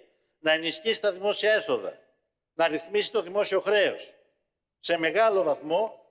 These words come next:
χάρη στο γεγονός ότι έβαλαν πλάτη η μεσαία τάξη, οι μικρομεσαίοι επιχειρηματίες,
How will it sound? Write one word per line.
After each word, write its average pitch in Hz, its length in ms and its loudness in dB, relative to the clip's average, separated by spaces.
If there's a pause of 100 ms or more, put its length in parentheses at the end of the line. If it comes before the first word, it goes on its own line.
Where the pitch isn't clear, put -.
(1080)
χάρη 208 340 2
στο - 140 0
γεγονός 165 800 0
ότι 170 260 -2
έβαλαν 202 380 2
πλάτη 202 360 2 (100)
η - 20 -16
μεσαία 147 360 0
τάξη, 185 480 -2 (280)
οι 156 100 -8
μικρομεσαίοι 151 540 0
επιχειρηματίες, 170 920 -2